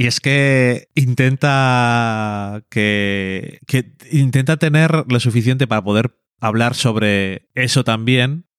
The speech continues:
pero dicen, al final decidimos que no porque no teníamos nada, los datos, la tal, y dices, "Pero esto, si es que estos periodistas <laughs> no hace-,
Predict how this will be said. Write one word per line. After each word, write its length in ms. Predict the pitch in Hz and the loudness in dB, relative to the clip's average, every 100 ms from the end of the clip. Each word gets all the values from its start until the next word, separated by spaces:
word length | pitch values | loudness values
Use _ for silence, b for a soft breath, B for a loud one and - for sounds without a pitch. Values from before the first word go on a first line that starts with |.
| _ | _
pero 440 | - 107 104 101 101 | 0 2 2 2 0
dicen, 320 | 98 101 101 | 0 -2 -2
al 100 | 98 | -4
final 380 | 104 104 104 98 | -2 -2 -2 -4
decidimos 480 | 95 107 104 117 - | -2 0 2 0 0
que 120 | 107 | 0
no 140 | 117 | 0
porque 260 | 120 - 95 | -2 -4 -2
no 100 | 95 | -2
teníamos 520 | 95 95 92 92 - | 0 0 -2 -6 -8
nada, 560 | 98 90 90 87 87 110 _ | -6 -6 -6 -8 -10 -14 _
los 420 | - 110 107 98 | -6 -2 0 0
datos, 380 | 101 104 - 101 | 0 -2 0 0
la 80 | 95 | 0
tal, 200 | 110 110 | 0 2
y 60 | |
dices, 280 | 120 131 110 | 2 2 -2
"Pero 140 | - 95 | 0 -4
esto, 300 | - 117 113 | 0 -2 0
si 140 | - | -2
es 80 | 107 | -2
que 100 | 123 | -2
estos 140 | 117 | -2
periodistas 440 | - 107 104 117 123 | 0 2 2 0 -2
<laughs> 220 | - 127 | -2 0
no 100 | 127 | 0
hace-, 180 | 107 | 0